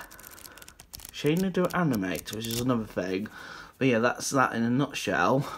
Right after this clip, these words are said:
Shame enough, not on a shrink wrap or anything, you just basically just get that. That's, that's your,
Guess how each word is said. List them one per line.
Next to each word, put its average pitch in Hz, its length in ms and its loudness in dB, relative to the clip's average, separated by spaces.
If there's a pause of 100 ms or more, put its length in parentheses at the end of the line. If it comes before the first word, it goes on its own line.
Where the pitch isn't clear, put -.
(180)
Shame 110 360 2
enough, 110 300 2 (380)
not 123 100 4
on 113 100 2
a 104 60 -2
shrink 151 420 0
wrap 104 220 -2
or 101 160 2
anything, 104 380 -2
you 113 100 2
just - 240 -6
basically 110 320 -2
just 110 180 -4
get - 180 2
that. 117 380 2 (420)
That's, 87 260 -2
that's - 420 0
your, 110 260 2